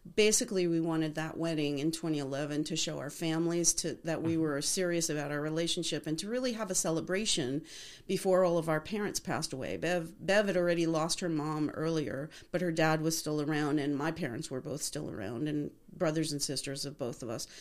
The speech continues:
Speaker 1: and other, other friends. But we wanted a celebration for all of those folks more than anything. And my parents had never had one of their children married. My sister's also a lesbian, so
Speaker 2: Oh,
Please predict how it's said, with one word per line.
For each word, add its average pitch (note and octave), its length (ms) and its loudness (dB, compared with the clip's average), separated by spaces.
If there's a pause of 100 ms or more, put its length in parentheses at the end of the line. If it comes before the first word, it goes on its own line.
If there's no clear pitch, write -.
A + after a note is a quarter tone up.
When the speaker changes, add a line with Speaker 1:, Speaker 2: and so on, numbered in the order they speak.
(160)
Speaker 1:
and C3+ 260 -4 (140)
other, D3 340 -2 (100)
other D#3 180 0
friends. C#3+ 400 -2 (380)
But G#3 120 4
we G#3 120 2
wanted A#3 260 2
a G#3+ 60 0
celebration G#3+ 560 0
for D3 180 -6
all B2 140 -6
of D#3+ 80 -6
those D#3+ 240 0
folks - 680 -2
more G3+ 160 2
than F3+ 140 2
anything. F3 420 -2
And D#3+ 160 4
my E3 140 2
parents E3 480 2
had E3+ 180 0
never F#3 440 2 (440)
had A#3+ 340 4
one G#3 200 4
of G3+ 80 0
their F3 140 4
children G3 500 6
married. F3 480 4
My F3+ 140 4
sister's F#3 420 2
also C#3+ 260 0
a B2+ 60 -2
lesbian, C#3+ 560 0
so D#3+ 180 4
Speaker 2:
Oh, D3 180 4